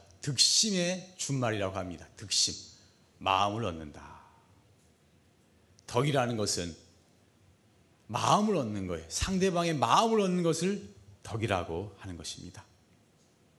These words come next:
상대방의 마음을 얻어야 돼요. 이것이, 이 덕이야말로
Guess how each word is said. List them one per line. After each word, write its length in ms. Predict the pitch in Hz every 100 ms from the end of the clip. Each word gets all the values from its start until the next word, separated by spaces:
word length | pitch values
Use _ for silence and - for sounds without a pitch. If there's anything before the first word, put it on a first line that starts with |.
| _ - - _ _ _ - - _ _ _ _ _ _
상대방의 680 | - - 240 240 247 226 202
마음을 340 | 165 214 214
얻어야 300 | 185 165 147
돼요. 240 | 123 101 - - - _ _
이것이, 800 | 156 208 - 180 151 107 87 - - _ _
이 120 | 175
덕이야말로 880 | - 175 190 196 175 151 131 95 -